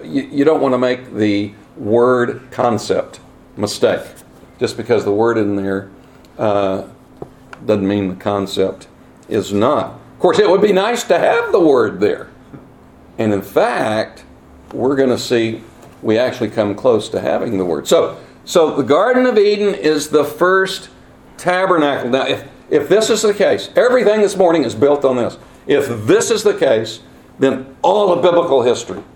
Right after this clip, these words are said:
is influenced by it, as we're gonna see. But the first thing we have to do is see, why does chapters one to three taste, smell, feel,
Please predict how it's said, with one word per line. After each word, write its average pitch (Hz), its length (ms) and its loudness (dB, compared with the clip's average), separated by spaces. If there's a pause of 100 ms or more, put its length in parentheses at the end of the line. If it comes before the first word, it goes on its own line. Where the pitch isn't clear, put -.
(640)
is 117 160 0
influenced 101 480 -2
by - 180 -8
it, - 80 -10 (600)
as 101 100 -8
we're 101 80 -4
gonna 104 160 -2
see. 95 220 -8 (240)
But 151 80 4
the 135 100 4
first 226 280 2
thing 190 140 4
we 160 120 4
have 165 200 2
to 151 60 0
do 208 280 6
is 135 260 2
see, 160 440 2 (280)
why 180 420 2
does 220 520 0 (360)
chapters 151 560 0
one 139 300 2
to 120 60 0
three 127 560 0 (500)
taste, 147 560 -2 (100)
smell, 139 760 -2 (340)
feel, 151 580 2